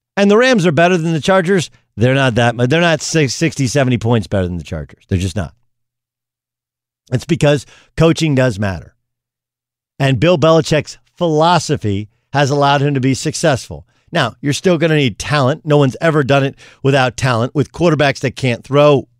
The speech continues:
wide receivers that can't get open, backups on defense. I, th-, this is a bridge year to building something different when their salary cap changes dramatically next season. But Belichick's not a system guy. He's a philosophy guy.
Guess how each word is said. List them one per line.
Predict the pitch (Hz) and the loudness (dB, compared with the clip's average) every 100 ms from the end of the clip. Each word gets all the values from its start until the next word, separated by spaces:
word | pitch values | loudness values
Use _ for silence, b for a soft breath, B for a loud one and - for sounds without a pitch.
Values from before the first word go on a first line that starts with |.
| - | -6
wide | 135 139 | -2 -2
receivers | 123 156 131 117 | -2 -4 -4 -4
that | 120 | -4
can't | 131 101 | -4 -2
get | 117 | 0
open, | 135 147 151 127 B B B 98 123 | 0 2 0 -2 B B B -4 -2
backups | 147 139 156 117 143 | -2 0 -2 0 0
on | 120 | 0
defense. | 104 147 117 139 127 - _ _ | 0 -2 0 -2 -4 -12 _ _
I, | - 151 | -10 -10
th-, | 123 127 165 120 | -6 -4 -4 -2
this | 175 - | -2 0
is | 160 | -2
a | 147 117 | 0 -2
bridge | 87 113 143 165 127 | -6 -2 0 0 -2
year | 117 127 135 202 147 131 113 _ _ - | -8 -10 -4 0 2 0 -4 _ _ -6
to | 151 131 | -4 -4
building | 110 175 190 170 165 | -2 2 2 2 0
something | - 165 127 151 123 | 0 0 0 -2 0
different | 165 160 151 135 | 0 0 -4 -2
when | 139 139 135 113 b b | 0 0 -2 -6 b b
their | 135 135 | -2 -2
salary | - 156 165 147 135 | 0 0 2 2 0
cap | - 131 123 | -2 -2 -2
changes | - 143 131 135 101 | -4 -4 -2 -4 -4
dramatically | 135 123 120 135 143 131 120 110 | -2 0 0 0 -2 -2 -2 0
next | 107 - | -2 -4
season. | 123 92 73 - _ _ _ _ _ _ _ _ _ _ _ _ _ _ _ _ _ _ _ _ - | -6 -6 -8 -18 _ _ _ _ _ _ _ _ _ _ _ _ _ _ _ _ _ _ _ _ -6
But | 123 | -2
Belichick's | 175 262 226 160 | 2 0 -2 -4
not | 120 90 | -2 -4
a | |
system | - 135 107 123 | -6 -6 -4 -2
guy. | 120 147 170 - | 0 0 0 -4
He's | 160 127 | -6 -6
a | |
philosophy | 117 120 107 120 107 98 85 73 | -6 -4 -2 -2 -4 -10 -16 -18
guy. | 76 _ | -20 _